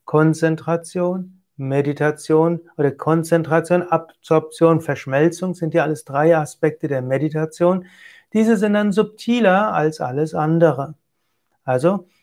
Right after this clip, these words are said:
nicht, man kann sagen, die ersten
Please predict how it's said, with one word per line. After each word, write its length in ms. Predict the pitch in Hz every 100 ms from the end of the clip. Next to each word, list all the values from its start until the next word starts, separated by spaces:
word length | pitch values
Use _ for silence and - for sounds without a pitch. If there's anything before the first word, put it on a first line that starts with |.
| _ _ 156
nicht, 320 | 147 - -
man 800 | 139 131 123 - _ _ - 123
kann 220 | 139 139
sagen, 380 | 139 143 151 143
die 100 | 151
ersten 1040 | 156 147 165 160 - - 151 151 147 143